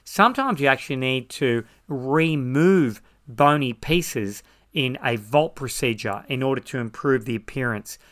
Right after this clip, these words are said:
of a particular part of the skull. One of the reasons why we do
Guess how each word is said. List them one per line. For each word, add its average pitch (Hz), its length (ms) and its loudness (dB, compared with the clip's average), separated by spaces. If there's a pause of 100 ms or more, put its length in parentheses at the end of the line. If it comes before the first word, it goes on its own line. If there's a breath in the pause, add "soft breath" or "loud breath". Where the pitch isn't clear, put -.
(140 soft breath)
of 113 280 0
a - 80 -4
particular - 540 -8
part 110 420 -4
of 123 120 -8
the 117 100 -8
skull. 95 380 -8 (240)
One 202 160 2
of 285 80 -4
the 269 80 -2
reasons 165 480 0
why 143 240 6
we 135 220 -2
do 170 560 2